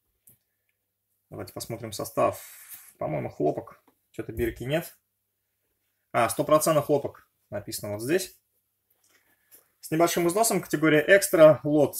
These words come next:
э, весит двадцать пять килограмм. Здесь всё женское, то есть женские футболки, майки, вот что-то вроде блузок, наверное, тоже будет попадаться.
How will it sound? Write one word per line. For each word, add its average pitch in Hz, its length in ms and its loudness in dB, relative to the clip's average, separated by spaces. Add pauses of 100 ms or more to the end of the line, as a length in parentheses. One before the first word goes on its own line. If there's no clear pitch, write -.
э, 120 320 0
весит 135 320 -4
двадцать 131 300 -2
пять 135 180 -2
килограмм. 160 540 0 (100)
Здесь 110 220 -6
всё - 520 -6
женское, 156 500 -2
то - 100 -8
есть 107 100 -6
женские 135 360 -6
футболки, 131 400 -8
майки, 131 300 -6
вот 107 180 -10 (260)
что-то - 440 -12
вроде 110 340 -6
блузок, 113 340 -4
наверное, 110 220 -4
тоже 107 240 -4
будет 107 160 -8
попадаться. 117 600 -2